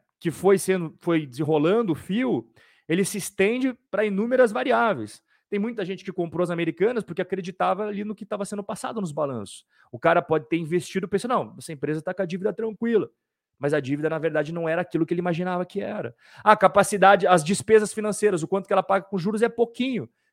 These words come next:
Na verdade, não era pouquinho, ela tava pagando muito, só que não tava computando, não tava aparecendo no demonstrativo de resultados, né? Então, quando uma empresa,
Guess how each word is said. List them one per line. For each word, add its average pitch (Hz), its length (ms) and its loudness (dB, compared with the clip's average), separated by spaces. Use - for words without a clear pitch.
Na 135 80 -4
verdade, 147 360 -2
não 208 160 -2
era 214 100 0
pouquinho, 220 340 -10
ela 139 100 -6
tava 139 140 -4
pagando 156 300 0
muito, 170 280 -4
só 202 120 0
que 196 100 -10
não 208 120 -6
tava 190 220 -2
computando, 208 540 -4
não 127 80 -6
tava 143 180 0
aparecendo 190 460 -2
no 202 60 0
demonstrativo 202 520 -2
de 185 60 6
resultados, 190 580 -2
né? 160 260 2
Então, 262 200 8
quando 294 160 8
uma 294 160 10
empresa, 180 580 6